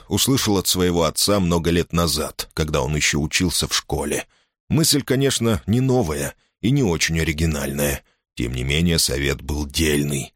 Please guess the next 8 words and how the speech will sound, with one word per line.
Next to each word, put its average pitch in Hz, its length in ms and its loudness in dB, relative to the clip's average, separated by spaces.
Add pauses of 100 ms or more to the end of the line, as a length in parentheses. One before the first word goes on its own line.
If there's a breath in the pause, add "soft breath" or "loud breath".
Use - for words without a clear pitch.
(320)
Старый 95 380 0
мистер 101 440 0
Эмерсон 110 680 0
и 110 100 2
сам 104 280 2
старался 78 500 -2
ему 71 180 -6
следовать. 73 680 -2